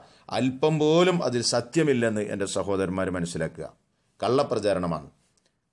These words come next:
കാന്തപുരത്തിൻ്റെ പരിപാടി സൗദിയിൽ മുടങ്ങിയപ്പോൾ മുഖം രക്ഷിക്കാനുള്ള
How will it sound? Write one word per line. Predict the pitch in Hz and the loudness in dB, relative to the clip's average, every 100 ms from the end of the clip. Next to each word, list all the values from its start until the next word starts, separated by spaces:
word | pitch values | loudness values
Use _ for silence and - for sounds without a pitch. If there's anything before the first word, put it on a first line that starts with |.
| - | -4
കാന്തപുരത്തിൻ്റെ | 107 120 135 139 139 143 | -2 0 2 2 0 0
പരിപാടി | 135 131 135 139 143 139 | 2 4 4 4 2 -2
സൗദിയിൽ | - 123 135 135 139 | 0 0 2 2 0
മുടങ്ങിയപ്പോൾ | 143 123 127 131 135 131 117 - - _ _ _ _ - | 2 0 2 2 2 2 -2 -2 -8 _ _ _ _ -6
മുഖം | 131 165 175 | 0 2 2
രക്ഷിക്കാനുള്ള | 156 - 135 139 131 120 | -2 -4 -4 -2 -2 0